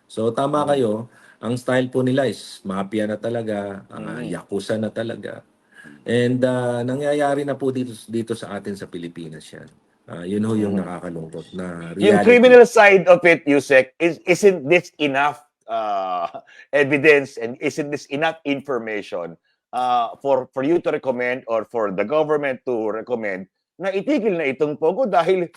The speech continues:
Speaker 2: i-, iba-, ibang usapan na po ito? So, sabihin natin, kumikita tayo ng konti, pero i-, ibang mga senador at mga congressman sinasabi nga, hindi naman ganun kalaki talaga yung kita natin.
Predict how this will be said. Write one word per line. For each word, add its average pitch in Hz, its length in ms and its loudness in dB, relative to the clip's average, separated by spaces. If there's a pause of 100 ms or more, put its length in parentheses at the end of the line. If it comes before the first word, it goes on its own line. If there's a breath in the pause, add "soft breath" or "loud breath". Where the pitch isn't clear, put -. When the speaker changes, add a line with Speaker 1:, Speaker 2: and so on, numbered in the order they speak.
(160)
Speaker 2:
i-, 185 240 -8
iba-, 185 400 2
ibang 170 240 2
usapan 156 400 4
na 156 60 0
po 147 100 -2
ito? 175 240 0
So, 143 220 -2 (180)
sabihin 160 320 0
natin, 208 160 0
kumikita 139 400 0
tayo 135 160 0
ng 131 80 -8
konti, 165 400 0
pero 131 160 -2
i-, 104 220 -6
ibang 104 180 -8
mga 104 220 -10
senador 110 400 -6
at - 80 -20
mga 107 100 -6
congressman 107 380 -8
sinasabi 110 480 -6
nga, 135 80 -6
hindi 104 180 -8
naman 95 160 -6
ganun 95 220 -8
kalaki 90 400 -10
talaga 92 240 -8
yung 87 100 -12
kita 87 240 -18
natin. 110 460 -10